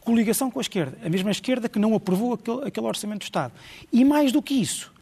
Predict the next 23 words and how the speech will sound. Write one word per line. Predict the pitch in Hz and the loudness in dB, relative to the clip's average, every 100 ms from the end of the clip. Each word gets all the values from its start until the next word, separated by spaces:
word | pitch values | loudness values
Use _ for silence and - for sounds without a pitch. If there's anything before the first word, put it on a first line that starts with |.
| - - - | -20 -12 -2
diz | 233 | -2
que | - | 0
pode | 294 - | -2 2
falar | 262 | 0
com | 247 269 | 2 0
todos, | 285 240 | 2 0
inclusivamente | 220 220 208 240 262 254 160 - - - - | 0 0 2 4 6 4 2 -8 -20 -8 2
os | 320 | 4
partidos | - 277 269 - 427 349 - | 4 2 2 2 4 4 2
que | - | -2
já | 170 185 | 2 2
lá | 175 | 2
estavam, | - 160 139 | 0 0 0
os | 165 | -2
partidos | - 202 254 | 0 2 2
democráticos | 196 220 247 185 160 | 0 2 0 0 0
da | |
direita | 196 226 196 | 2 2 0
que | 151 | -2
já | 170 | -2
estavam | - 320 254 | 2 2 2
no | 220 | 0
Parlamento | 208 190 143 160 190 | 0 0 0 -2 -4